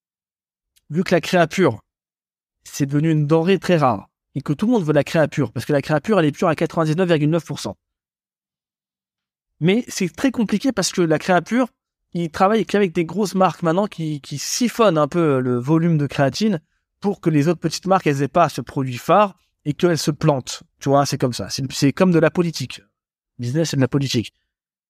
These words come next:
La créatine monohydrate,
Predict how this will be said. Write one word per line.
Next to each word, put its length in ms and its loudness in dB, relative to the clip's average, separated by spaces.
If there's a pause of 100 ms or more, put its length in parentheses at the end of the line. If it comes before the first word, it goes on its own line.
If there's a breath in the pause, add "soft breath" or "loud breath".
(1300)
La 180 2
créatine 720 0
monohydrate, 840 0